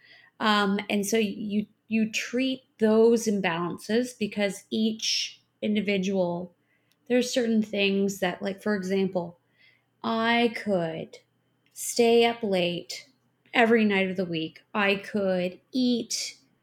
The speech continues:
raw vegetables every single night of the week.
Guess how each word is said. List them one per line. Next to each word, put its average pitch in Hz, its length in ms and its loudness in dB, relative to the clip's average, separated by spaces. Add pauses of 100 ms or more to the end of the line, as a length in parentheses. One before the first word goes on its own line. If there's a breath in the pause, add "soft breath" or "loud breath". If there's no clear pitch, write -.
(200)
raw 240 300 6
vegetables 196 920 -2 (580)
every 233 280 6
single 220 300 0
night 180 220 0
of 175 80 -4
the 170 80 -8
week. 147 340 -12